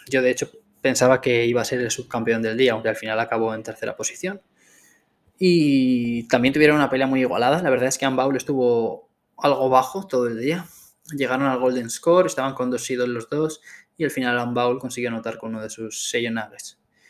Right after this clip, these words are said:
Digo que yo esperaba que él fuera subcampeón porque pensaba que podía ganar a Maruyama. Le llevaba un tres dos en sus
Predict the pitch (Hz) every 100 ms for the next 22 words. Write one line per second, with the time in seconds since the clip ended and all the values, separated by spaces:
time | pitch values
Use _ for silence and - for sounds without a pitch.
0 | - - - - - - _ - 139 147
1 | 147 135 135 131 143 143 139 131 139 131
2 | 139 131 131 127 135 143 143 131 123 113
3 | 127 131 127 120 120 120 120 120 117 113
4 | 123 139 165 151 123 120 120 120 123 113
5 | 113 127 127 113 120 117 113 -